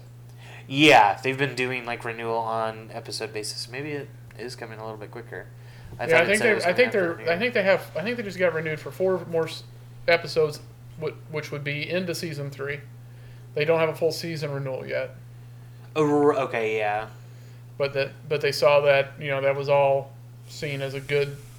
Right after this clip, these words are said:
Speaker 2: a good positive thing. So I think their ratings are growing, and, and, uh, it, it's gonna be a pretty good show.
Speaker 1: I think so. I like it
Speaker 2: I
Speaker 1: a
Speaker 2: think,
Speaker 1: lot.
Speaker 2: I think when they,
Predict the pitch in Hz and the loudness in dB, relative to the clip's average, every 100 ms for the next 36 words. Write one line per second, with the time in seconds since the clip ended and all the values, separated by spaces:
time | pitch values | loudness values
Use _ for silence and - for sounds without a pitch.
0 | - 156 160 156 - 170 151 139 135 151 | -8 -2 0 0 2 4 4 2 -4 -2
1 | 143 139 196 208 233 170 156 151 156 156 | -2 0 -2 0 0 0 0 -2 -2 -2
2 | 147 156 160 143 139 143 147 139 135 - | 0 0 2 0 0 -2 -6 -8 -12 -16
3 | - - - - - - - - - 135 | -20 -20 -20 -20 -20 -18 -18 -14 -6 -2
4 | 131 135 135 - - - - - - - | -2 -4 -4 -6 -6 -8 -14 -18 -18 -18
5 | - - - - - - - 156 156 196 | -18 -18 -18 -18 -18 -18 -14 -12 -8 -6
6 | 233 320 285 247 208 190 165 - 151 156 | -6 -4 0 0 0 -2 -2 0 2 2
7 | 180 - - 151 147 - - 110 113 131 | 0 -8 -12 -10 -8 -8 -4 -2 2 2
8 | 113 107 294 320 349 110 240 277 294 196 | 0 2 2 4 4 2 0 0 -2 -4
9 | 196 208 180 165 | -4 0 0 0